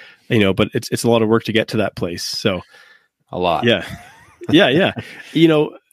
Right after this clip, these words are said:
Speaker 1: uh, so I gue-, I guess what comes to mind for me, um, like, did you, did you grow up in Utah, or is it a place you, you
Speaker 2: Um,
Speaker 1: came
Speaker 2: I,
Speaker 1: to?
Speaker 2: I did, I did grow up here, but I, I've lived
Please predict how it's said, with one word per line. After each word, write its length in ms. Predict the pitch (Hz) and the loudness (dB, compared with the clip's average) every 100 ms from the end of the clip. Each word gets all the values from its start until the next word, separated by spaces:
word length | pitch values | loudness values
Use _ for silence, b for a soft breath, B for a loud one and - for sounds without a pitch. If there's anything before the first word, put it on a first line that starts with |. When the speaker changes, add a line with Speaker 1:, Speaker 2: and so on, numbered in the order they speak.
| _ | _
Speaker 1:
uh, 160 | - 156 | -12 -8
so 180 | 160 160 | 0 0
I 40 | |
gue-, 100 | 180 - | 2 0
I 80 | |
guess 160 | 147 185 | 0 0
what 60 | - | -2
comes 180 | 147 | -4
to 80 | - | -2
mind 200 | 120 123 | -2 -2
for 120 | - | 0
me, 180 | 123 120 - | 0 0 0
um, 180 | 131 - | -2 0
like, 180 | 139 131 | -2 0
did 120 | 139 | 0
you, 160 | 196 | 0
did 80 | 151 | -2
you 140 | 127 135 | -4 -2
grow 160 | 123 | 0
up 80 | 135 | 0
in 80 | 139 | 0
Utah, 320 | 147 151 185 | 0 -2 -2
or 80 | 135 | -2
is 100 | 110 | -4
it 40 | |
a 20 | |
place 320 | - 117 107 - | -4 -4 -4 -4
you, 340 | 107 104 101 - | -4 -4 -6 -8
you 440 | 107 101 98 98 - | -8 -6 -6 -8 -6
Speaker 2:
Um, 240 | - 143 143 | 0 2 2
Speaker 1:
came 120 | 151 | 0
Speaker 2:
I, 60 | |
Speaker 1:
to? 160 | 147 - _ - | -4 -4 _ -6
Speaker 2:
I 80 | |
did, 380 | 135 - 143 202 | -4 2 2 4
I 80 | 156 | 2
did 160 | 127 131 | 0 0
grow 180 | 120 | 2
up 100 | 127 | 2
here, 160 | 127 135 | 2 0
but 200 | 120 120 | 2 2
I, 200 | 113 110 113 | 2 2 -2
I've 140 | 104 | -4
lived 460 | 117 123 117 - | 0 0 0 -6